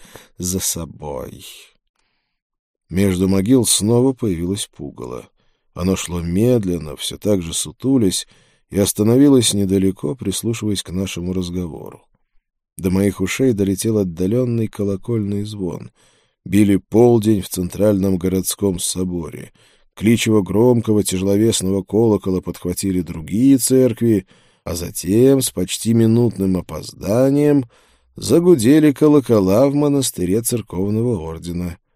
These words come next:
"Малисок". Пугало поёжилось. Ему было не слишком приятно ощущать этот звон, но, как я и думал, оно оказалось куда сильнее многих встреченных мною одушевлённых.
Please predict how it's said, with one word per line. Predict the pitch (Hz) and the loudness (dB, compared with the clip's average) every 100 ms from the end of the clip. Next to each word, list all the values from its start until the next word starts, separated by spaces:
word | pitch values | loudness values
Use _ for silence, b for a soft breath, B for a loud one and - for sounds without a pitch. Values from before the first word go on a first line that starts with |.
| _ | _
"Малисок". | - 82 98 92 - 57 - - - - - - _ _ _ _ _ _ _ _ _ _ | -14 -8 -6 -6 -10 -12 -10 -10 -12 -20 -20 -20 _ _ _ _ _ _ _ _ _ _
Пугало | 202 120 85 | 0 0 -2
поёжилось. | - 87 85 135 175 73 - - - - _ _ _ _ - | -4 -8 -4 -4 -4 -6 -14 -14 -18 -20 _ _ _ _ -4
Ему | 120 127 | -2 0
было | 117 117 | 2 2
не | 120 | 0
слишком | 117 117 92 - 78 | -2 -4 -6 -8 -14
приятно | - 85 98 107 90 | -10 -4 -4 -4 -6
ощущать | 80 - 85 - 82 - | -8 -10 -10 -8 -10 -12
этот | - 78 | -16 -14
звон, | 80 123 135 95 b b b b b b b - | -4 0 0 -2 b b b b b b b -2
но, | 156 | 2
как | 170 160 | 2 4
я | 160 | 4
и | 151 | 6
думал, | 143 165 143 131 | 6 6 6 6
оно | 131 127 | 6 4
оказалось | 117 117 123 113 - | 4 2 2 2 0
куда | 120 120 113 | 0 2 2
сильнее | - 117 123 127 92 | 0 0 2 2 0
многих | 85 87 76 - | -2 -4 -8 -12
встреченных | - 90 90 82 87 - | -8 -6 -6 -8 -12 -10
мною | 85 85 80 78 | -8 -8 -8 -10
одушевлённых. | 80 - 101 90 65 - - - | -12 -10 -6 -6 -10 -14 -20 -20